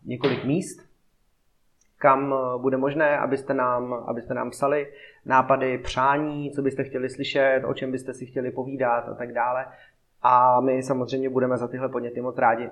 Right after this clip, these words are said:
Stejně tak, jako když nám, eh, dáte hodnocení v podcastové aplikaci, nebo když nám napíšete komentář tady k tomu prvnímu dílu,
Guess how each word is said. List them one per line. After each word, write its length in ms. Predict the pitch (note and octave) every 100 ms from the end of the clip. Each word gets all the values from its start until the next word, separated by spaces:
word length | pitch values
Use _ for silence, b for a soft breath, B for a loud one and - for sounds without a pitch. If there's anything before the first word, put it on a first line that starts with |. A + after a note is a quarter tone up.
| -
Stejně 300 | - C#3 C#3+
tak, 160 | C3+
jako 360 | C3+ D3 C#3 C3+ C3
když 220 | C3 -
nám, 360 | C3 C3 C3
eh, 360 | B2+ B2 A#2+ A#2+
dáte 260 | C3 B2 B2+
hodnocení 580 | C#3 D3 D3+ C#3 C3+
v 60 | C3
podcastové 500 | C3 - B2+ - B2+
aplikaci, 540 | B2+ C3+ C3+ C3 C#3 B2+
nebo 200 | B2 B2
když 220 | B2 -
nám 140 | B2
napíšete 420 | B2 B2+ B2 A#2+
komentář 560 | B2 C3+ C#3 C3+ B2 B2
tady 180 | B2+ A#2+
k 80 | -
tomu 180 | B2+
prvnímu 340 | A#2+ A#2+ A#2+ A#2+
dílu, 380 | C3 C3+ C3+